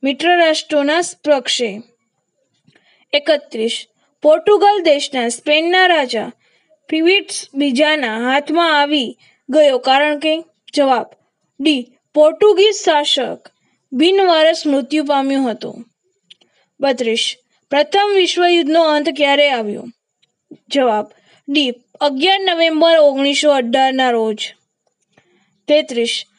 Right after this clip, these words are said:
પ્રથમ વિશ્વયુદ્ધને અંતે વુડ્રો વિલ્સનને શાંતિ અને ન્યાય માટે કેટલા મુદ્દા રજૂ કર્યા? જવાબ બી, ચૌદ. ચોત્રીસ,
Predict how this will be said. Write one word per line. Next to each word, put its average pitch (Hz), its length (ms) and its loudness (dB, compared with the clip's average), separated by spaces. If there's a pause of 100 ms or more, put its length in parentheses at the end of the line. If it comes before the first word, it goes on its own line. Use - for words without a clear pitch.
(160)
પ્રથમ 392 420 0
વિશ્વયુદ્ધને 349 800 2
અંતે 247 400 -2
વુડ્રો 277 540 0
વિલ્સનને 294 720 -2 (260)
શાંતિ 302 540 0
અને 330 240 0
ન્યાય 294 360 0
માટે 240 500 -4 (280)
કેટલા 339 380 -2
મુદ્દા 339 360 0
રજૂ 285 320 0
કર્યા? 220 320 -6 (300)
જવાબ 247 400 -2 (380)
બી, 262 340 -2 (200)
ચૌદ. 285 300 0 (1700)
ચોત્રીસ, 254 540 0